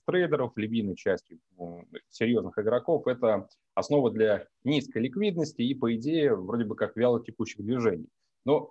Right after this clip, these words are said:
мы в моменте видим то, что с учётом такого новостного фона, как сейчас, э, э, не буду, опять же, растекаться по древу, какой фон, э, мы много раз о нём говорили уже, какие посылы фундаментальные есть. Короче, сейчас на низкой ликвидности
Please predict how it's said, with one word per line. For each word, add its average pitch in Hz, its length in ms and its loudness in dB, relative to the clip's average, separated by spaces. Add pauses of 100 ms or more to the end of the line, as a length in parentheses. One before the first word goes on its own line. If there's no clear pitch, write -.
мы 127 680 0
в 107 80 -6
моменте 120 480 2
видим 120 400 -2
то, 110 140 4
что 98 500 -2
с - 100 -14
учётом 107 340 -2
такого 110 320 0
новостного 98 520 0
фона, 98 280 0
как 90 200 -6
сейчас, 143 640 -2
э, 104 320 4 (600)
э, 90 240 -2
не 123 160 4
буду, 113 260 0
опять 87 240 0
же, 87 100 -4
растекаться 98 520 -2
по 92 100 0
древу, 92 280 -2
какой 98 320 -2
фон, 147 440 2
э, 98 120 2
мы 110 300 2
много 117 360 2
раз 107 220 2
о 90 60 -2
нём 90 140 -4
говорили 110 420 0
уже, 95 220 -6
какие 92 300 -6
посылы 95 480 -2
фундаментальные 92 680 -6
есть. 87 180 -10 (340)
Короче, 131 400 2
сейчас 170 480 0
на 127 120 2
низкой 135 340 -2
ликвидности 120 1000 0